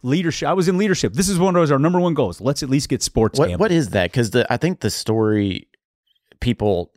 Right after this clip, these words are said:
Speaker 2: 'cause it seems like there's a disconnection between Louisville, Lexington, you know, Northern Kentucky and the rest of the state. And I guess some people would say, "Oh, the people in power in the Kentucky, you know, legislation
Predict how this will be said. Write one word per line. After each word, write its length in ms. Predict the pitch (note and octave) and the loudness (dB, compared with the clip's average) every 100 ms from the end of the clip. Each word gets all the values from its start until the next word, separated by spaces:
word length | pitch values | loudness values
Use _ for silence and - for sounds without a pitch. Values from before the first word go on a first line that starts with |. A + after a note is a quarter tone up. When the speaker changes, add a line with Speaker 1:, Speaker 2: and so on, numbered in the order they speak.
| _ - - - - | _ -18 -16 -18 -6
Speaker 2:
'cause 160 | C#3+ A#2+ | -2 0
it 100 | - | 0
seems 180 | F#3+ D3+ | 2 2
like 100 | A#2 | 2
there's 200 | G#2 F#2+ | 0 -2
a 80 | |
disconnection 720 | E2+ A2+ - G2 F#2 E2+ F#2+ F2+ | 0 -2 0 -2 -2 -2 -2 -4
between 380 | - F#2 E2+ | -4 -4 -2
Louisville, 600 | F2+ F#2+ F2+ F2 F2 F2 - - _ - | 2 2 2 0 -2 -2 -10 -20 _ -6
Lexington, 800 | G2 G2 G2+ F#2 F2+ F2+ F2 E2 - _ - | -2 -2 -2 -2 0 0 -2 -6 -10 _ -6
you 80 | G2+ | -2
know, 140 | F#2+ | 0
Northern 280 | G2+ G2+ F#2+ | 2 2 2
Kentucky 300 | F2+ G2+ F#2 | 0 0 0
and 100 | E2+ | 0
the 80 | E2+ | 0
rest 260 | F#2 F2 | 0 0
of 80 | E2+ | -4
the 80 | D#2+ | -6
state. 440 | - F2 C#2+ A1+ _ _ - | -4 -2 -2 -4 _ _ -6
And 360 | F#2+ F2+ F2 D#2+ - _ _ _ _ _ - | 0 0 0 -4 -12 _ _ _ _ _ -8
I 80 | G2 | -2
guess 160 | B2 - | -2 -2
some 200 | B2 A2+ | -4 -2
people 240 | A2 G2 | -2 -2
would 120 | F#2+ | -4
say, 220 | - F#2+ - | -2 -2 0
"Oh, 260 | A2+ G#2+ G#2 | 2 2 0
the 100 | F#2 | 0
people 280 | A2+ G#2 | -2 -2
in 80 | F2+ | -4
power 420 | A2+ G#2+ G#2 F#2+ | -2 0 2 0
in 160 | F#2 F2 | 0 -2
the 100 | F#2+ | -6
Kentucky, 600 | G2 - F#2 F#2 F2+ F2 - _ - | -8 -4 -4 -4 -4 -6 -10 _ -14
you 120 | F#2+ | -10
know, 220 | F2 E2 - _ _ | -8 -8 -12 _ _
legislation 720 | D3 G#2 F2 F#2+ F2+ - F2+ | -6 -6 -4 -4 -4 -4 -8